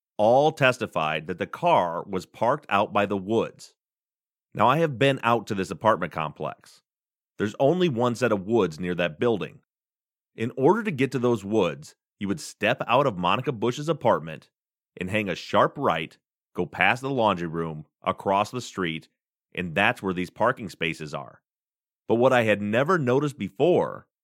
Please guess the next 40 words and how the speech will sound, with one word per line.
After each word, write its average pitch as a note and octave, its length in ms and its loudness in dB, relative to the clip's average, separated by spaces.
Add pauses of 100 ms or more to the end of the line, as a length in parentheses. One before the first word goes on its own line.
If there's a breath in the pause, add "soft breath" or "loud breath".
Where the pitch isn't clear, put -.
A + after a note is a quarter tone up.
(140)
and F#2+ 100 0
I A#2 80 6
don't C3 120 0
know A#2+ 100 2
if G#2+ 100 -2
it A2+ 40 0
was G2 160 -4
just F2+ 160 -4
me A#2 180 -2
missing A#2+ 460 -2
it D3 220 -4 (300)
or G2+ 120 4
if G2+ 100 0
it A2 40 4
was G2 120 -2
just B2 200 -6
the G2 80 0
way G2+ 220 2
it A#2+ 100 2
was G2 100 -6
presented, F#2 640 -2 (360)
but G2+ 120 0
Monica D3 460 0
Bush G#2 500 0
clearly F3 440 0
testified D#2 760 -4 (220)
that A2 120 4
when G#2 200 -2 (100)
Ed A#2 340 0
walked G2+ 560 0
out C#3+ 200 2
of D3+ 100 -2
her D#3 100 0
apartment D3+ 460 0
that E2+ 200 -2
night, D#2 400 -6 (120)
that G2 160 -2
he F#3+ 240 -4
turned G#2 460 -2
left E2+ 680 -4